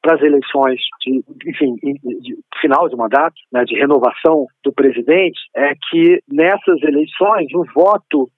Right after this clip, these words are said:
dos representantes vai estar contaminado pela campanha presidencial. Então, é muito possível que em outras eleições, digamos, a impopularidade do Biden se reflita de maneira mais,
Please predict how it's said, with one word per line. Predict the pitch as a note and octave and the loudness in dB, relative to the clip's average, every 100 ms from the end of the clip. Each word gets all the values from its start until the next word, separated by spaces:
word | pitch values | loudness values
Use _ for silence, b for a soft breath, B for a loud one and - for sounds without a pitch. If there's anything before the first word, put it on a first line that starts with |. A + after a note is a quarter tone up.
| - | -2
dos | D3 | 2
representantes | D#3 D3+ C#3 D#3 D3+ E3 F#3+ A3 - _ - | 2 2 2 0 2 0 0 -6 -10 _ 0
vai | F#3 | 0
estar | A#3+ - F#3 - | -2 -2 -4 0
contaminado | G3+ E3 E3+ D#3 C3+ C#3+ D#3 F#3 _ | -2 0 0 0 0 0 -2 -10 _
pela | - D#3 | -2 0
campanha | E3 D#3+ D#3+ E3 | 2 2 2 4
presidencial. | F3+ D#3 F3+ - G3+ B2+ - _ _ | 0 2 -2 0 0 0 -2 _ _
Então, | C3 C3 | -4 0
é | D3 C3 B2 B2 | 2 2 -2 -4
muito | C3 E3 - | -2 -2 -2
possível | A3 - E3 D#3+ F3+ G3 _ | -8 -6 -2 0 0 -2 _
que | - | 0
em | D#3 D3 C#3+ | 2 2 2
outras | E3+ A#3 G3+ D#3 | 2 4 2 4
eleições, | D3+ D3 C3+ - D#3 F#3 F3+ - - | 2 2 0 0 2 0 -4 -14 -8
digamos, | F#3 F3 F3 G3+ A3 | -6 0 0 0 0
a | G3 | 0
impopularidade | F#3 - F#3+ E3+ E3+ D#3+ D3 D#3 D3+ C3+ C#3 | 0 0 0 4 2 2 2 2 2 -2 -6
do | D3 B2+ | -6 0
Biden | C#3+ C3+ C#3+ E3+ G3 A3 _ - | 0 0 0 0 -2 -6 _ -8
se | A3 | 0
reflita | A3 F#3 D#3+ - D#3 E3 - E3+ | 2 2 0 -4 0 0 2 2
de | D3 | 2
maneira | D#3 D3+ C#3 D3+ | -4 0 2 2
mais, | C3+ C#3 C#3 C3+ | 2 2 2 0